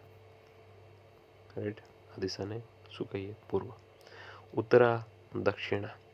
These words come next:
તો ઉત્તરની સા-, અ, સોરી, પૂર્વ જે છે એ ઉત્તરમાં છે, દક્ષિણ પાસે કઈ આવશે?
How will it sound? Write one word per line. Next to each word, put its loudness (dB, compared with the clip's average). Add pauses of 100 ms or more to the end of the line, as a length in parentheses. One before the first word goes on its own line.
(840)
તો -6
ઉત્તરની 2
સા-, -4
અ, -2
સોરી, 2 (140)
પૂર્વ 8
જે 6
છે -4
એ -2
ઉત્તરમાં 4
છે, -2 (680)
દક્ષિણ 4
પાસે 2
કઈ 6
આવશે? -2